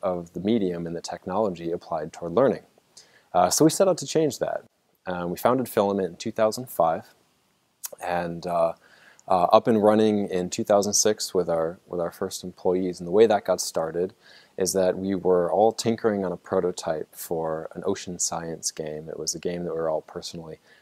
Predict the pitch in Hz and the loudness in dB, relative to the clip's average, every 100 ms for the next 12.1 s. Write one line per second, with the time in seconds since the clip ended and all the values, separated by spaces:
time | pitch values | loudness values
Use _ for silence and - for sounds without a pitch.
0 | _ - 90 85 - 82 78 78 78 78 | _ 0 0 0 -6 -6 -4 -4 -4 -6
1 | - - 85 82 78 76 78 - - - | -8 -4 -4 -4 -8 -8 -4 -4 -4 -6
2 | 82 82 - 87 78 _ - 98 101 - | -8 -8 -6 -4 -6 _ -6 -4 -4 -4
3 | 95 - 85 82 82 85 85 80 82 82 | -6 -6 -8 -8 -10 -6 -4 -4 -6 -12
4 | - 82 85 110 107 95 92 90 85 92 | -10 -10 0 4 6 6 4 4 0 -2
5 | 123 - 107 92 95 90 87 87 85 90 | -2 -2 -4 -2 -2 -2 -4 -10 -8 -6
6 | 85 90 - 101 95 - _ - - - | -6 -8 -6 -2 -2 -4 _ -20 -20 -14
7 | - 92 90 107 104 101 95 92 90 85 | -4 -2 4 4 6 4 4 2 -2 0
8 | 92 - - 95 92 87 85 82 - - | -2 -2 -2 2 2 2 -6 -6 -6 -6
9 | - 101 101 92 87 101 98 92 - 87 | -4 -2 0 -2 -4 -4 -4 -4 -4 -6
10 | - 87 85 87 - 90 85 - 90 87 | -6 -8 -10 -10 -6 -4 -4 -8 -8 -8
11 | - - 87 85 78 - - 87 82 78 | -8 -8 -8 -8 -10 -10 -4 -2 -2 -4
12 | 80 | -8